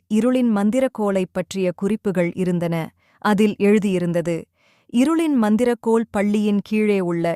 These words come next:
இரகசிய அறையில் இருக்கிறது. ஆனால் அதை அடைய நீங்கள் மூன்று சோதனைகளை எதிர்கொள்ள வேண்டும்."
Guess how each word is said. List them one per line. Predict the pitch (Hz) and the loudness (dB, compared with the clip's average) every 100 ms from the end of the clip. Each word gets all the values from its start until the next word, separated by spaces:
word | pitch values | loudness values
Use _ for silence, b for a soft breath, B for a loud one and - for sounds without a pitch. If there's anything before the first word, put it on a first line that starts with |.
| - | -2
இரகசிய | 208 240 269 247 233 214 | 0 2 0 -2 -2 -2
அறையில் | 190 185 190 185 185 | -2 -2 -2 -2 -2
இருக்கிறது. | 190 190 196 180 170 170 - _ - | -2 -2 -2 -2 -2 -6 -10 _ -4
ஆனால் | 196 196 190 170 B B | 0 0 -2 -4 B B
அதை | - 202 208 - | -4 0 0 0
அடைய | 196 226 233 165 | -2 0 0 0
நீங்கள் | - 208 208 202 | 2 2 4 2
மூன்று | 190 226 285 262 | 2 2 2 -2
சோதனைகளை | - 214 214 208 196 190 | -2 -2 0 0 0 0
எதிர்கொள்ள | 180 175 185 185 175 | 0 -2 -2 -2 -2
வேண்டும்." | 165 165 160 | -2 -2 -4